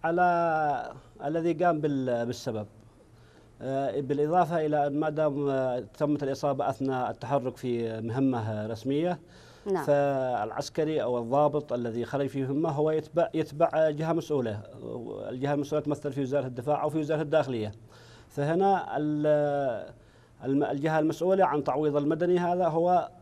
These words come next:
Speaker 1: آه، الدولة ممثلة بوزارة الدفاع أو وزارة الداخلية، كون، آه، وفقا للقاعدة القانونية اللي تقول التابع يتبع المتبوع.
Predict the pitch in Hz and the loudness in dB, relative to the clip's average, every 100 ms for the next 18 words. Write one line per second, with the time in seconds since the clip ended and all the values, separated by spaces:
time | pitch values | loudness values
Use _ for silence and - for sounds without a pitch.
0 | - 139 143 143 135 127 131 147 170 139 | -4 0 2 2 0 -4 -4 0 2 4
1 | 120 123 131 147 147 139 147 139 139 160 | 2 -2 -2 0 0 0 0 0 -2 0
2 | 147 147 151 151 147 156 147 123 113 113 | 2 2 0 0 2 2 2 -2 -2 0
3 | 143 147 139 135 123 135 139 147 156 147 | 2 2 2 0 -2 -2 -2 0 0 0
4 | 143 151 147 147 135 139 147 156 147 143 | 0 0 0 -2 0 2 2 0 -2 -2
5 | 156 127 143 139 139 135 170 170 175 185 | -2 0 0 0 -2 -2 2 4 4 2
6 | 151 160 151 151 160 156 170 123 | 0 0 0 0 0 0 0 0